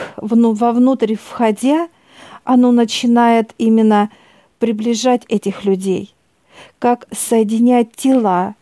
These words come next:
как соединять встречи, события и так далее.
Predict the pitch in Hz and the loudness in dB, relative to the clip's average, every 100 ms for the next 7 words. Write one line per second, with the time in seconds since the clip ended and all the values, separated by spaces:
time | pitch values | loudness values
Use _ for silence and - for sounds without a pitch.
0 | _ - 214 - - 214 208 226 233 233 | _ -6 -6 -4 -2 -2 0 0 2 2
1 | 233 - - - - - - - 240 233 | 0 -6 -20 -20 -20 -16 -10 -6 -2 0
2 | 220 - - 202 214 - _ _ _ - | -2 -4 -4 -4 -6 -12 _ _ _ -8
3 | - 240 233 233 220 208 202 185 - 233 | -2 -2 0 0 -2 -2 -2 -2 -4 -6
4 | 226 220 214 220 196 196 202 | -4 -2 0 0 0 -2 -6